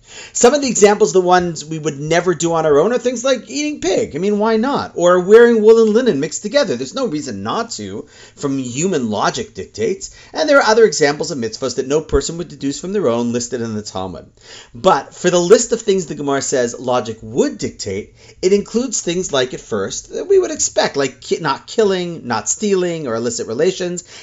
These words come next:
commandments that are often called bin adam lechavero, between man and his fellow man,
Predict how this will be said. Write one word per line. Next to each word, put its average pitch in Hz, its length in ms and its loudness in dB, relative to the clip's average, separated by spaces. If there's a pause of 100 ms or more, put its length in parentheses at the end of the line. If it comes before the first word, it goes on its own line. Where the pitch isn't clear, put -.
(120)
commandments 214 460 2
that 220 140 4
are 190 60 6
often 175 260 0
called 151 320 -2
bin 139 200 0
adam 156 220 0
lechavero, 113 580 -2
between 160 360 -8
man 165 240 -2
and 175 80 -6
his 151 140 -6
fellow 123 220 -4
man, 107 360 -6